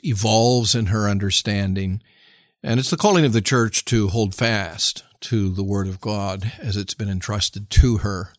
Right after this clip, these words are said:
And the well-being of the church and the clarity of her witness, and really even the gospel itself, at the end of the day, is at stake. And that's why I spend in my second and third sessions a great deal of time, or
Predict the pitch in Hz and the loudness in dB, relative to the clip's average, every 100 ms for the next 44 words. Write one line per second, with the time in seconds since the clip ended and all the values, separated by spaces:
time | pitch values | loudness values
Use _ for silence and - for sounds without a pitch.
0 | - 143 127 156 190 143 135 120 98 95 | -8 -2 2 4 4 6 6 4 2 -2
1 | - 117 110 107 - 104 104 - 113 117 | -2 0 2 0 -2 -4 -4 -2 2 2
2 | 110 101 95 95 110 123 120 123 120 - | 2 0 -2 -2 -2 -2 -2 0 2 0
3 | - - - - - _ - 135 143 185 | -2 -16 -20 -20 -20 _ -4 2 4 6
4 | 135 127 110 95 107 120 - 98 95 - | 6 4 4 2 2 4 2 -2 -4 -2
5 | 110 104 95 - _ _ _ _ _ _ | 0 -2 -4 -10 _ _ _ _ _ _
6 | - 98 110 110 104 95 95 101 101 92 | -8 -4 0 2 2 0 -2 0 0 0
7 | 98 98 - - 117 101 92 - _ _ | -4 -2 -2 0 0 0 -2 -12 _ _
8 | - - - - 135 135 170 139 - 143 | -20 -20 -12 -2 0 2 4 4 4 2
9 | 139 117 110 101 147 139 117 104 135 127 | 2 2 2 2 2 2 0 2 2 2
10 | 135 110 - 107 107 - - 110 110 107 | 2 2 0 -2 -2 -2 -4 -2 -2 0
11 | 113 101 - 113 110 110 110 - _ - | 0 0 -2 -4 -2 0 0 -2 _ -18
12 | - | -14